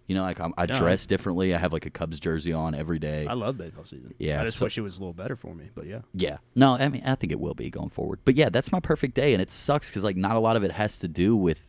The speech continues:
Speaker 1: me. You know, it's a lot of stuff that's out of my control.
Speaker 2: It's your perfect day.
Speaker 1: What about
Speaker 2: It's your
Speaker 1: you?
Speaker 2: call. Uh, it's, it's definitely in the fall. I'd say either late, ah, late October, early November. A lo-,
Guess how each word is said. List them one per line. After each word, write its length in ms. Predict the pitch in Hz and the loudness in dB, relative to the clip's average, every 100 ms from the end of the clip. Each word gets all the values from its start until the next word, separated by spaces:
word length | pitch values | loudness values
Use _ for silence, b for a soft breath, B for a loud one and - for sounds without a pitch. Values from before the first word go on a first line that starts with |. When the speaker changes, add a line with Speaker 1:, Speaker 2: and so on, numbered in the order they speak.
| - | -2
Speaker 1:
me. 400 | 92 92 131 - | 2 4 4 2
You 80 | 90 | 2
know, 60 | 95 | 4
it's 120 | - | 4
a 40 | |
lot 120 | 104 | 0
of 40 | 104 | 0
stuff 180 | - - | 0 -2
that's 200 | 87 - | -4 0
out 100 | 92 | 2
of 80 | 104 | 4
my 80 | 95 | 4
control. 500 | - 80 - 101 - b b | 0 -4 0 0 -2 b b
Speaker 2:
It's 140 | - 113 | -12 -10
your 80 | |
perfect 320 | - 117 110 107 | -4 -4 -4 -8
day. 140 | 143 | -6
Speaker 1:
What 120 | 139 101 | 2 6
about 120 | 101 | 8
Speaker 2:
It's 60 | |
your 60 | 113 | 8
Speaker 1:
you? 40 | |
Speaker 2:
call. 180 | 131 143 - _ b b - | 6 0 -14 _ b b 2
Uh, 320 | 131 127 127 | 4 4 2
it's, 180 | - - | -2 -10
it's 180 | - - | -8 4
definitely 320 | 156 143 151 | 6 6 6
in 60 | |
the 60 | 127 | 4
fall. 420 | - 127 120 120 B B B B B | 4 4 4 2 B B B B B
I'd 120 | 120 - | -8 -2
say 180 | 131 | 0
either 160 | 120 113 | 2 0
late, 280 | 113 120 - - - - - | 0 -2 -4 -16 -20 -10 -4
ah, 180 | 220 B B B B - | -4 B B B B -2
late 200 | 139 170 | 4 6
October, 460 | 151 151 143 123 | 4 4 2 2
early 160 | 123 123 | 4 4
November. 460 | 113 110 110 113 - _ _ _ _ _ - | 2 -2 -2 -4 -6 _ _ _ _ _ -8
A 60 | 110 | -2
lo-, 180 | 120 | 0